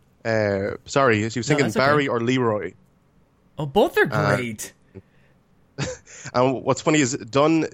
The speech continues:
Speaker 1: is Irish for brown.
Speaker 2: Yep.
Speaker 1: So, like, the singer, you know the song Leroy Brown? That could have, you know, made sense.
Speaker 2: <laughs> I love it. That's awesome. Okay, so you're growing up as a kid. Like, are you, like, what,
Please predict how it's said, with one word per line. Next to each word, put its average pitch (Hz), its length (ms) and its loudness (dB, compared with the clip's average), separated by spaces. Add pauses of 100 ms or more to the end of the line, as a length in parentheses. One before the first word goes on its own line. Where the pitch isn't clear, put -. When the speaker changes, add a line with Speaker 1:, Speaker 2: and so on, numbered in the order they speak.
(120)
Speaker 1:
is 117 220 -2
Irish 123 340 2
for 120 80 -4
brown. 123 480 0 (920)
Speaker 2:
Yep. 131 360 -8
Speaker 1:
So, 123 200 0
like, 123 160 2
the - 60 -6
singer, 143 220 4
you 139 40 2
know 147 120 6
the 127 140 -2
song 127 300 2
Leroy 123 300 2
Brown? 123 540 0
That 120 140 2
could 123 120 2
have, 117 120 0
you - 60 0
know, 113 140 2
made 220 180 4
sense. 233 460 4
Speaker 2:
<laughs> - 260 -2
I 214 120 0
love 233 520 2
it. 165 440 -2 (560)
That's 180 320 0
awesome. 143 680 -4 (340)
Okay, 214 200 2
so 220 140 -2
you're 214 120 2
growing 233 380 0
up 214 120 -8
as 175 120 -4
a 175 40 -6
kid. 226 340 -4
Like, 196 200 -4
are 190 80 -4
you, 185 360 -8 (400)
like, 180 140 -2
what, 196 300 -6